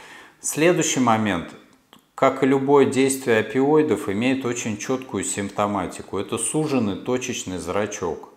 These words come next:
Его, как правило, колют. То есть это трофические изменения области периферических вен, какие-то воспалительные флебиты, это язвенные изменения,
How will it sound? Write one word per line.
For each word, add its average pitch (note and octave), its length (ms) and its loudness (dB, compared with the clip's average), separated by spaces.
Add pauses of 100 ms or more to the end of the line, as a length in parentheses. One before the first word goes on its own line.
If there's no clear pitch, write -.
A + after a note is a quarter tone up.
(460)
Его, B2 240 4
как D3+ 260 0
правило, C#3 460 6
колют. G#2 640 0
То G#2+ 100 -2
есть - 160 -4
это C3 180 -4
трофические B2 840 0
изменения A#2+ 680 2
области A2+ 500 -2
периферических G#2+ 1080 -6
вен, F#2 260 -2
какие-то G#2 480 -4
воспалительные A#2+ 960 0
флебиты, G2 840 -6 (420)
это A2+ 720 2
язвенные A2+ 960 4
изменения, F#2 880 -4